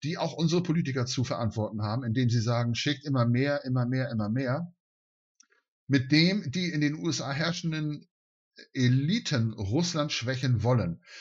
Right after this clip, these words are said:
indem sie Russland den Stellvertreterkrieg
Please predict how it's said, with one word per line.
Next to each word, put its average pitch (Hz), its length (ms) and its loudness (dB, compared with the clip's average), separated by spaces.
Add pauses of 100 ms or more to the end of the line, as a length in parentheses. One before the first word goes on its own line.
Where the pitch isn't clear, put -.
(160)
indem 135 300 4
sie 120 160 4
Russland 160 460 2
den 120 100 2
Stellvertreterkrieg 131 1300 -2